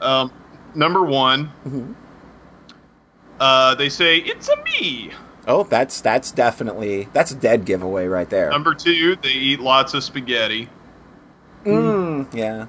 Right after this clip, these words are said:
Speaker 2: that's, I mean, well, I mean, like, there are a lot of people that eat a lot of spaghetti, so I'm not sure that
Speaker 1: Right,
Speaker 2: would
Speaker 1: like
Speaker 2: be,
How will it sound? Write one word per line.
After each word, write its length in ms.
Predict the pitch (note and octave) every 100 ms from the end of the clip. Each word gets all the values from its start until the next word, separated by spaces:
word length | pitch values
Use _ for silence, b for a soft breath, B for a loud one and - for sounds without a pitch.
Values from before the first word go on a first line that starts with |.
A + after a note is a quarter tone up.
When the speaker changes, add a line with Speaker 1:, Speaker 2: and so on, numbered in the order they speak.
| -
Speaker 2:
that's, 280 | C3 - -
I 60 | F#3+
mean, 200 | A3+ G#3
well, 220 | A3+ A3
I 60 | A#3
mean, 200 | B3+ B3
like, 160 | B3+ C4
there 80 |
are 60 | D4
a 40 | B3+
lot 160 | B3+
of 80 | A#3
people 280 | A3 G#3+ D#3
that 120 | C3+
eat 140 | C#3+ C3+
a 40 |
lot 180 | C3+ B2+
of 60 | A#2+
spaghetti, 600 | - A#2 D3 B2+ A2+ G#2
so 180 | -
I'm 100 | C3
not 160 | D#3+ F3
sure 180 | - D#3
that 40 | D#3
Speaker 1:
Right, 140 | C3
Speaker 2:
would 80 | C3
Speaker 1:
like 200 | D3
Speaker 2:
be, 60 | C#3+